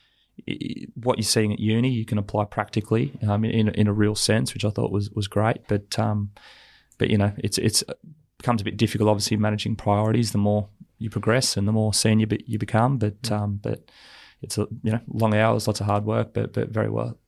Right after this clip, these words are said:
Speaker 1: well worth it.
Speaker 2: It plays into the theory. If you need something done, you give it to a busy person.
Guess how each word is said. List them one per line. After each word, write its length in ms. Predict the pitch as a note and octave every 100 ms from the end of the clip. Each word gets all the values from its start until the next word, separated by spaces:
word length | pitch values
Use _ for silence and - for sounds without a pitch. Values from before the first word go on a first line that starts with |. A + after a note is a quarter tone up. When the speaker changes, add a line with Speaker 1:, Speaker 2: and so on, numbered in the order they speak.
| _ _
Speaker 1:
well 140 | A#2+ A2+
worth 300 | A#2 A2+ -
it. 80 | - - _ -
Speaker 2:
It 200 | C#3 -
plays 260 | C#3 A#2
into 140 | A2 G#2+
the 80 | G#2+
theory. 420 | A#2+ G#2+ G#2+ - _
If 140 | A2+ A#2
you 60 |
need 180 | A#2 A#2
something 260 | A#2 G2+ G2+
done, 220 | G#2 G#2
you 80 | G#2+
give 160 | A2
it 60 | B2+
to 80 | A#2
a 40 |
busy 280 | G#2 A2 B2
person. 400 | - B2 E3+